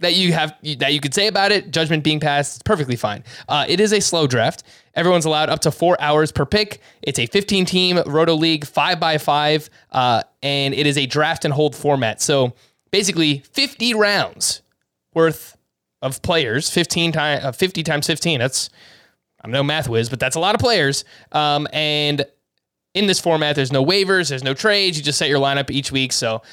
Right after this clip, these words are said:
I'm gonna do a few of these throughout the offseason. You know, they're, they're nice to pass the time and, and see which players are moving up and down draft boards and tracking A D P and all this fun stuff. I have made ten picks so far, Scott. So ten of my fifty picks.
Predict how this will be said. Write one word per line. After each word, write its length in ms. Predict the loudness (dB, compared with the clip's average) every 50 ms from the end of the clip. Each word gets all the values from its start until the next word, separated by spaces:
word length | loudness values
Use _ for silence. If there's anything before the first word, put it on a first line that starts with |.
| -20 -10 -6
I'm 100 | -2 0
gonna 120 | 0 2
do 120 | 2 2 0
a 40 | 0
few 180 | 2 0 0
of 60 | 2
these 180 | 2 0 -2 0
throughout 180 | 0 0 0 0
the 80 | 0 0
offseason. 600 | 0 2 0 0 -2 -2 -2 -2 -2 -4 -6 -8 -14 -20 -20 _
You 80 | -2 0
know, 60 | 2
they're, 200 | 4 4 2 2 0 _ _
they're 120 | -2 -2 0
nice 260 | 0 0 0 0 -2
to 100 | -4 -4
pass 240 | -4 -2 -2 -2 -2
the 60 | -2
time 380 | -2 -2 -2 0 0 0 0 -2
and, 180 | -2 -4 -4 -4
and 160 | -4 -4 -2
see 340 | -2 0 0 0 0 0 -2 -8 -16 -20 -4 -2
which 180 | 0 0 0
players 320 | 0 0 2 2 2 2 2
are 60 | 0
moving 260 | 0 0 -2 -4 -2
up 240 | 2 2 0 2 0
and 100 | -4 -2
down 220 | 0 2 4 2
draft 300 | 4 4 4 2 2 2
boards 360 | 2 2 4 4 4 4 2 -2
and 140 | -4 -4
tracking 320 | -2 -2 -2 -2 -2 -2 -2
A 80 | 0 0
D 100 | -2 -2
P 180 | 0 0 0 2
and 80 | 2
all 60 | 0 0
this 160 | 0 -2 0
fun 180 | 0 0 0
stuff. 240 | 0 -2 -2 -2 -4 -8 -16 -20 -20 -4
I 180 | -2 0 0 2
have 160 | 2 0 0
made 220 | 2 0 0 0 0
ten 220 | 0 0 0 0
picks 220 | 0 0 -2 0
so 120 | -2 -2 -4
far, 280 | -2 0 0 0 2
Scott. 260 | 0 0 -2 -2 -2 -2
So 120 | -4 -4
ten 240 | -4 -2 -2 0 0
of 80 | 0 0
my 140 | 0 -2 -2
fifty 360 | -2 -4 -4 -4 -4 -6 -8
picks. 360 | -4 -4 -4 -2 -2 -6 -8